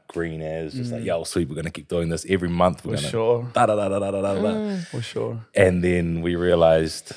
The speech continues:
Speaker 1: like, one, our camera guy, Matapai,
Speaker 2: Yeah,
Speaker 1: like,
Speaker 2: life happens.
Speaker 1: life happens and,
Speaker 2: Mm.
Speaker 1: like, how
Speaker 3: Mm.
Speaker 1: much work that actually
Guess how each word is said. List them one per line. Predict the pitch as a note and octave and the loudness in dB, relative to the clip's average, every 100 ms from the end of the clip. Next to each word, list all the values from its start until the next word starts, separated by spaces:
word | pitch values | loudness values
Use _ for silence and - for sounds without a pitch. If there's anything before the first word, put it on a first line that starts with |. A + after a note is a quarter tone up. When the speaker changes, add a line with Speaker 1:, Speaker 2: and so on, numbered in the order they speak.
| - - | -8 -2
Speaker 1:
like, | D2 - | -2 -4
one, | D#2+ D2+ D2 C#2+ | -6 -6 -6 -8
our | - C#2+ | -10 -10
camera | - D2 C#2+ | -8 -6 -4
guy, | C#2+ C#2+ | -4 -4
Matapai, | D2 C#2 C#2+ C#2+ - - | -6 -6 -2 -2 -2 -10
Speaker 2:
Yeah, | A2+ A2+ | -8 -2
Speaker 1:
like, | |
Speaker 2:
life | A#2 B2 B2 | 4 4 4
happens. | B2+ A#2+ B2 D3+ D3+ F2 | 0 -2 -4 -6 -10 0
Speaker 1:
life | D#2+ D#2+ - | 4 4 4
happens | D#2+ - D#2 D#2 - | 0 0 -2 -4 -4
and, | D2+ D2+ | -4 0
Speaker 2:
Mm. | |
Speaker 1:
like, | D2 C#2 - | 0 -2 -2
how | - - | 0 2
Speaker 3:
Mm. | |
Speaker 1:
much | - - - | 0 -4 -4
work | D#2+ - | -4 -2
that | D#2+ D#2+ | -2 -2
actually | D#2 - D#2 D#2+ C#2+ | -4 -6 -6 -6 -8